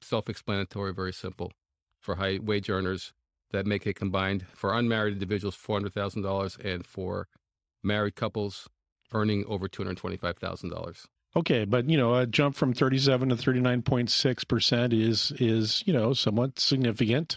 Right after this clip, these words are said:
Speaker 2: for those highest, uh, bracket taxpayers. So we'll see if that carries out. And, and I do believe, if I'm not mistaken, that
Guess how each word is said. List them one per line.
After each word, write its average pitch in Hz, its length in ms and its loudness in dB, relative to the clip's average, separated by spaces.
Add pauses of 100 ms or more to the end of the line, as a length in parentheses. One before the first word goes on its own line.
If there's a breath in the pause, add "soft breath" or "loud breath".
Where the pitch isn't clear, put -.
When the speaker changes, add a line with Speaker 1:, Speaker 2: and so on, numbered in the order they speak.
Speaker 2:
for - 120 -2
those 107 400 0
highest, 107 540 0
uh, 104 180 -2
bracket 104 400 -4
taxpayers. 98 580 -2
So 101 300 0
we'll 110 160 2
see 120 300 2
if 107 100 -2
that 110 360 0
carries 113 500 0
out. 117 260 2
And, 113 140 2
and 127 240 2
I 127 80 2
do 196 240 2
believe, 117 600 4
if 98 200 -4
I'm 120 80 2
not 123 180 0
mistaken, 104 560 0
that 95 240 -2